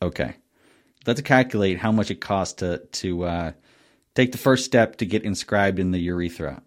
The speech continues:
Okay. Uh, number six. Uh, what the fuck? Okay. Let's start checking some boxes here. Wait.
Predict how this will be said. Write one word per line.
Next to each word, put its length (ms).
Okay. 920
Uh, 420
number 280
six. 920
Uh, 420
what 320
the 120
fuck? 640
Okay. 480
Let's 220
start 200
checking 280
some 120
boxes 400
here. 300
Wait. 240